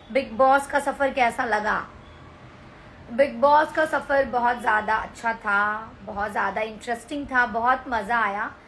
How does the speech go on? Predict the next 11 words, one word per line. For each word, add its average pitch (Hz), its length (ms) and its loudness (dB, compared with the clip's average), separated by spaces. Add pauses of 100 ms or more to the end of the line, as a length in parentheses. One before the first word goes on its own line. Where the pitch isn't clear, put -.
(600)
बहुत 349 260 6
मज़ा 262 220 4
आया। 190 220 2
मतलब 233 200 2
बिग 226 260 -4
Boss 269 180 2
करना 269 320 2
तो 285 120 -6
मेरा 269 180 0
dream 247 420 -8
था, 190 280 -12